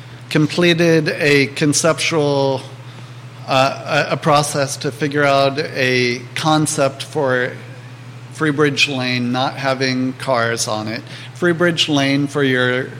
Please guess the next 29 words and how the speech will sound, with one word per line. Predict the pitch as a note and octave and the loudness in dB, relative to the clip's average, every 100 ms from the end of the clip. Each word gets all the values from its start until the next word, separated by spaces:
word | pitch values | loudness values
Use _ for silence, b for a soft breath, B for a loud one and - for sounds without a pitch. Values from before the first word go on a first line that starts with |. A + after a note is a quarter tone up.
| A#2+ A2 | -14 -12
for | - C#3 | -2 2
our | B2+ | 2
listeners, | B2 B2+ - D3 C3 B2 A#2+ - | 2 0 -2 -2 -2 -2 -4 -6
um, | - B2 A#2+ - B B B B | -4 -4 -4 -8 B B B B
is | D3+ D3 - | 2 2 0
the | D#3 | 0
little | C3+ E3+ F3+ | 2 2 2
section | F3 D#3+ D3 C#3 D#3+ C#3+ C#3+ | 2 2 0 0 0 2 2
that | C3 B2+ B2 - - | 2 0 -2 -10 -6
connects, | C#3+ C3 C3 - - - - | 0 0 0 -4 -6 -6 -4
um, | C#3+ B2 A#2 A#2 - - - B B B B - - | -2 -2 -4 -6 -10 -18 -16 B B B B -18 -6
the | C3 | -2
back | B2+ A2 D#3 E3 D#3+ C3 A2 | -2 0 2 2 0 -4 -2
door, | C#3+ D3 D3 C#3+ | 2 4 4 2
if | B2+ | 0
you | C#3+ C3 | 0 0
will, | C3 B2+ B2+ | 2 2 0
of | A#2 | -2
Dardendale, | A2 C3 B2+ B2+ B2 B2 A#2+ - - - D#3+ B2+ B2+ - | -2 0 0 0 0 0 -2 -10 -18 -12 -10 -10 -12 -6
Dardentell | B2+ C#3 C3 B2+ C3 A#2+ A#2+ | -2 0 0 -4 -2 -4 -4
Park | B2+ A2+ A2 - B B B - | -4 -2 -4 -10 B B B -4
and | C3+ | -2
comes | C#3+ D#3 D#3 D#3 | 0 0 0 2
out | C#3+ C3+ C#3 - - | 4 4 2 -4 -8
on | C#3+ C3 B2+ | -2 0 -2
two | - | -2
fifty | C3+ C#3+ A#2+ C#3+ | -4 -4 -4 -6
right | B2+ A#2+ A#2+ | -2 -2 -2
at | A#2+ A#2 | -2 -6